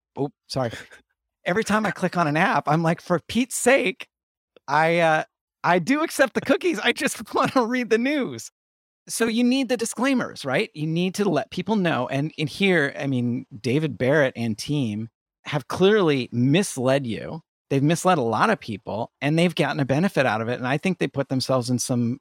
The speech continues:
potentially legal hot water. Um, so here's, here's a, another case. So Reese Witherspoon's fashion line,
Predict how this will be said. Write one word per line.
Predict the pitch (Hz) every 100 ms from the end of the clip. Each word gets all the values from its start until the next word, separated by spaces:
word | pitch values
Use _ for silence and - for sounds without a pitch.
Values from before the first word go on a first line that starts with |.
| _
potentially | - - 147 151 147 135
legal | 117 107 110
hot | 120 -
water. | 156 208 - - _ _ _ _ _ _ _
Um, | - 123 120 123 _ _ _ _
so | - 160
here's, | 170 196 175 135
here's | - 180 180
a, | 139 _
another | 127 139 123
case. | - 123 73 - - _ _ _ _ _ _
So | - 170 156 - _ -
Reese | 131 202 196
Witherspoon's | 165 185 175 - 147 -
fashion | 139 147 - 131
line, | 104 98 113